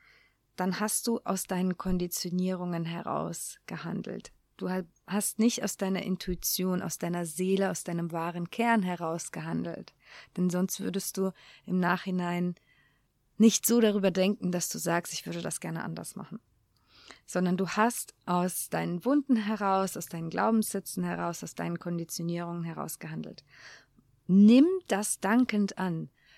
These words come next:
Versinke nicht in deinen Schuldgefühlen, sondern nimm es dankend an und sag, "Wow, mir wurde aufgezeigt, wo noch Heilungspotenzial,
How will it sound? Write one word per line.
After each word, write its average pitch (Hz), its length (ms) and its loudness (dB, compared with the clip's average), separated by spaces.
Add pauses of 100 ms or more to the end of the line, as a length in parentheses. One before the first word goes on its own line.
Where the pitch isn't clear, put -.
(120)
Versinke 226 540 4
nicht 233 260 2
in 208 100 2
deinen 185 220 0
Schuldgefühlen, 180 800 -2
sondern 175 300 0
nimm 214 180 6
es - 140 0
dankend 196 480 -2
an 196 300 2
und 185 160 -4
sag, 185 340 -6
"Wow, 247 200 2
mir 202 180 2
wurde 240 240 2
aufgezeigt, 226 760 -2
wo 190 140 -2
noch 220 280 0
Heilungspotenzial, 196 1300 -2